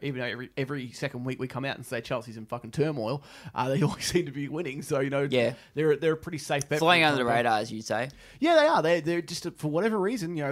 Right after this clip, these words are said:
Speaker 1: like, I, I don't know who they got this, who they've got this week, but, you know, they're kind of, who, who are they,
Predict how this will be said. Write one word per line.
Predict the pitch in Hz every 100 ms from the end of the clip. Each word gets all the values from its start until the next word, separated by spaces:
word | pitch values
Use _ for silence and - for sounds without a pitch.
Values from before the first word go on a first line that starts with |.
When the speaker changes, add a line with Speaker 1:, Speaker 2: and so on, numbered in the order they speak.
| 139
Speaker 1:
like, | 135 - -
I, | 85 95 -
I |
don't | 143
know | 160 139 135
who | 123
they | 156
got | 135 127
this, | 143 -
who | 135
they've | 143 139 -
got | 135
this | - 117
week, | 110 165 190 - - - _ _
but, | 151 135 -
you | 143
know, | 123
they're | 120
kind | 143 143 143
of, | 127
who, | 135
who | 139 147
are | 254
they, | 170